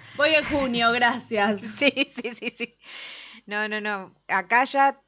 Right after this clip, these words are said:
Speaker 2: directamente no se po-, eh, no, no se puede salir. O sea, yo no
Speaker 1: No.
Speaker 2: puedo salir, me derrito, pero bueno, no sé.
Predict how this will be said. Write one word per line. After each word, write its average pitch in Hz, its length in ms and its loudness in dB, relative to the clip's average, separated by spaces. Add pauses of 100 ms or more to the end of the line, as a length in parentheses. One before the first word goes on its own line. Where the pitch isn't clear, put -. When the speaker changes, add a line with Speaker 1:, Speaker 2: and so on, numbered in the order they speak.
Speaker 2:
directamente 214 720 -8
no 214 140 -8
se 220 140 -6
po-, 95 200 -14
eh, - 300 -16
no, 196 220 -14
no 202 160 -12
se 214 120 -10
puede 226 180 -6
salir. 247 420 -6 (380)
O - 40 -20
sea, 185 160 -12
yo 240 160 0
no 254 100 0
Speaker 1:
No. - 40 -8
Speaker 2:
puedo 233 140 -2
salir, 202 400 -6 (140)
me 165 220 -10
derrito, 165 720 -10 (160)
pero 156 220 -12
bueno, 147 340 -14 (320)
no 170 180 -16
sé. 143 220 -18